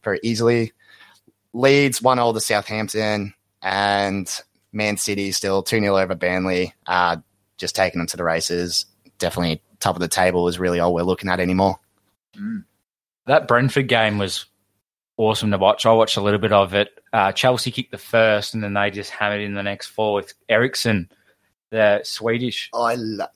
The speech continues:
Speaker 1: Danish.
Speaker 3: Danish, sorry. The Danish man, after coming back after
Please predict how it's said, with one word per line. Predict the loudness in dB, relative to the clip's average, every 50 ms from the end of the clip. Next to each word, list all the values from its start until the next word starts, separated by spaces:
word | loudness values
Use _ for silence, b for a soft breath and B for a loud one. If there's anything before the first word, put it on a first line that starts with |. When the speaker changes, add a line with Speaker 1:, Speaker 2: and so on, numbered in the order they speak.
| _ -10
Speaker 1:
Danish. | -10 -10 -10 -10 -12 -14 -14 -10 -2 0
Speaker 3:
Danish, | 0 2 2 0 -2 -4 -4
sorry. | 0 2 2 2 0 -4 -8 -16 _ _ -2
The | 0 2 2 2 0 0
Danish | 0 0 0 0 -2 -4 -2 -2
man, | -2 -2 0 0
after | -2 -2 -2 -2
coming | -2 0 2
back | 2 2 4 4
after | 2 0 2 2 2 2 4 2 2